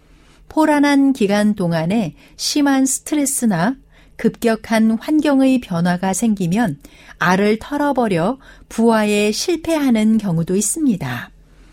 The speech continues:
포란 수는 오십 알에서 칠십 알 정도이지만 대부분이 갈견이 등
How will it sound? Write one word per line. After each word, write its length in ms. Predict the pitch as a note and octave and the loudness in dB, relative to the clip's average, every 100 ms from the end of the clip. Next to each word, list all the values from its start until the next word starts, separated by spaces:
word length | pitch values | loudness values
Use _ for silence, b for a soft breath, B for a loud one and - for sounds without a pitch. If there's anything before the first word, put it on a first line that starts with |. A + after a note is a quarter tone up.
| b b b | b b b
포란 480 | - D4+ C#4+ C#4 C#4 | -2 2 4 4 2
수는 520 | - B3 A3 C#4+ F3+ B B B | 0 0 2 2 0 B B B
오십 520 | G#3 A#3+ C4+ - C#4 | 0 2 2 0 0
알에서 540 | A3 F3+ F#3 - E3+ G#3+ | 2 0 0 -2 -2 -2
칠십 520 | - D#4 D4+ D4+ A#3+ | -2 -2 0 0 2
알 200 | A#3 A3+ | 2 0
정도이지만 880 | G#3 D#3+ F#3+ F3 D#3 E3+ F#3 A#3 C#3+ b b b b - | -2 -2 0 -2 -2 -2 0 -2 -4 b b b b -2
대부분이 800 | A3 A#3+ C4+ C4 A#3+ B3+ B3+ B3 | 0 2 2 2 4 4 2 -2
갈견이 640 | - F3 F#3 A#3+ B3 B3 | -2 0 2 4 4 4
등 300 | F#3+ F3+ | 2 0